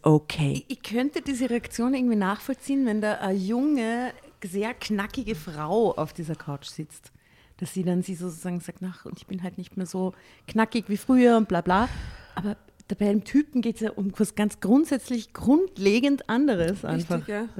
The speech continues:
Speaker 2: Das ist ja, d-, also, ja, ja.
Speaker 1: Ja, der Typ war halt so knackig und jetzt
Speaker 3: Dass sie das sofort als auf, auf ihre eigene
Speaker 2: Optik.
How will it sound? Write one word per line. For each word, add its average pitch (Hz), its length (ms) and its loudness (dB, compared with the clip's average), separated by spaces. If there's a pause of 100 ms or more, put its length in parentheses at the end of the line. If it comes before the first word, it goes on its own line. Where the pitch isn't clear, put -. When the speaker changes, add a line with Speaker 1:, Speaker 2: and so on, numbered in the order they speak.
Speaker 2:
Das 190 120 -6
ist 190 200 -10
ja, 185 260 0
d-, - 240 -12 (200)
also, 170 360 -6 (1600)
ja, 208 180 -8
ja. 208 140 -4 (800)
Speaker 1:
Ja, 185 80 -6
der - 160 -4
Typ - 240 -4
war 156 80 0
halt 156 160 -4
so - 80 -10
knackig - 540 -10
und 156 120 -2
jetzt 160 120 -2
Speaker 3:
Dass 185 160 -4
sie 226 140 -4
das 247 200 -2
sofort 220 580 -6
als - 340 -8
auf, - 300 -8
auf - 260 -12
ihre 190 420 -8
eigene 208 800 -4
Speaker 2:
Optik. - 460 -8